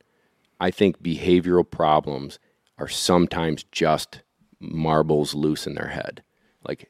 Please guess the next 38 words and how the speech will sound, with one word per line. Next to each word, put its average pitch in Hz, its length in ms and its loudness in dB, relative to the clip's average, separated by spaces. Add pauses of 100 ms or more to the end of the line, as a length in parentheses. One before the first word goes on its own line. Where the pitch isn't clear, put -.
not 85 300 6
every 90 240 8
human 92 340 6
is 80 180 4
as 78 160 4
smart 82 360 4
as 85 120 2
others, 80 520 2
and 85 160 -8
so 78 180 0
there 87 220 4
may 87 240 6
be 87 180 4
a 82 40 4
few 87 260 -4
screws 95 420 -2
loose 78 300 -2
that 73 220 -8 (140)
no 85 200 2
matter 87 240 2
how 95 160 0
much 104 200 0
training, 95 440 2 (200)
education 92 460 0
on 92 80 2
the 87 80 2
owner, 87 340 2 (360)
work 95 280 6
we 98 200 2
do, 80 460 4 (420)
can 90 160 0
kinda 87 300 -2
tweak - 440 2 (160)
to 98 100 -8
make 87 200 2
a - 40 -6
perfect - 400 -4
animal. 71 380 -10